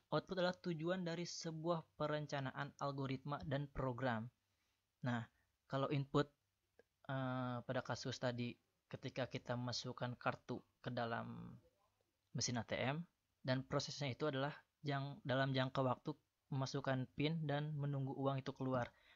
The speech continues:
Nah, outputnya itu adalah ketika uang keluar. Nah, itu yang disebut dengan output dalam kasus yang kita bahas tadi. Oke,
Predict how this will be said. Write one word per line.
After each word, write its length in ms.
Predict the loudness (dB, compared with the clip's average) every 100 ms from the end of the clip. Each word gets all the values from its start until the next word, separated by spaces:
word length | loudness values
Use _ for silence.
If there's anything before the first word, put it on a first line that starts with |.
| -4
Nah, 160 | -4 -4 2
outputnya 480 | 2 2 0 0 0
itu 160 | 0 2
adalah 240 | 2 2 -2
ketika 480 | -4 -4 -4 -4 -4
uang 320 | -2 0 0 -2
keluar. 480 | -2 2 4 2 0 -10 _ -4
Nah, 80 | -2
itu 160 | 0 4
yang 80 | 4
disebut 320 | 4 4 4
dengan 160 | 2
output 400 | 0 -4 -4 -4 -4
dalam 240 | -2 -2 -2
kasus 320 | -4 -2 -2 -2 0
yang 240 | 0 2 -2 -8 _ _ -4
kita 320 | 4 4 4 0 -20 -20 -20 -20 -20 -20 -16 -4
bahas 320 | 0 2 2 4
tadi. 320 | 4 4 -2 -10 -20 _ _ _ _ _ _ _ _ _ -20 -18 -16 -16 -16 -16 -16 -14 -16 -16 -18 -18 -18 -16 -14 -10 -10 -12 -18 -18 -18 -18 -18 -18 -18 -18 -18 -20 _ -6
Oke, 320 | -4 -4